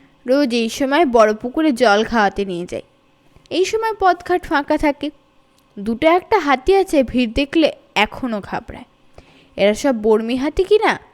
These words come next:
আগে কখনো শহর দেখেনি। এবার চলি কেমন? আতাটা ধুয়ে খেও, মতি সুরে করে এনেছে তো।"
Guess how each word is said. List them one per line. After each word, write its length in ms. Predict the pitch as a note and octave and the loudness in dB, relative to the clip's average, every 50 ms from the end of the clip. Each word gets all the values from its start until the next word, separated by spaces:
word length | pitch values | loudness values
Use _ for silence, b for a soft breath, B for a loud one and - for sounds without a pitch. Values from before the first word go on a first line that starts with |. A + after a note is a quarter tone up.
| _ _ _ _ | _ _ _ _
আগে 200 | A3 A3 G3 G#3+ G#3 | -10 -6 -6 -2 0
কখনো 440 | A3+ A3+ A3+ - - C#4 C#4+ D#4+ F4+ | 0 0 0 -2 -4 -4 -4 -4 -4
শহর 400 | E4+ - - A3+ A3 A#3+ B3+ A#3 | -4 -4 -4 -2 0 0 0 0
দেখেনি। 440 | G#3 G3+ F3+ - - G#3+ F3+ - - _ _ _ _ _ _ _ _ _ _ _ _ _ _ _ _ _ _ _ _ _ _ | 0 -2 -2 -4 -6 -12 -12 -14 -16 _ _ _ _ _ _ _ _ _ _ _ _ _ _ _ _ _ _ _ _ _ _
এবার 240 | - F4+ F4 G#4 G#4 G#4 - | -2 2 2 2 2 2 0
চলি 320 | - F4 F4+ E4 C#4+ C4 | 2 4 4 4 4 2
কেমন? 460 | - - D4+ F#4+ A4+ G#4+ E4 C#3 - - _ _ _ _ _ - | 2 0 0 2 2 0 0 -2 -4 -12 _ _ _ _ _ -2
আতাটা 400 | - A#3+ C4 - E4+ D#4+ F#4+ D#4+ | 0 0 2 4 4 4 4 2
ধুয়ে 320 | C4+ B3+ D4 F4 F#4 F#4+ | 2 4 4 4 4 2
খেও, 320 | F#4+ - D#4+ C4+ G#3 - - _ _ _ _ _ - - | 2 0 0 2 0 0 -4 _ _ _ _ _ -8 -2
মতি 260 | B3+ C4 C#4 - F4 F4 | 0 0 2 4 2 2
সুরে 300 | - - E4 C#4+ D4+ D4+ | 2 2 0 0 2 2
করে 240 | - E4+ D#4+ D#4+ | 0 2 2 2
এনেছে 340 | D#4 D4 D4 D#4+ - G#4+ A4+ | 2 0 -2 -2 0 -2 -2
তো।" 240 | G#4+ - F#4+ A#3 | 0 0 0 0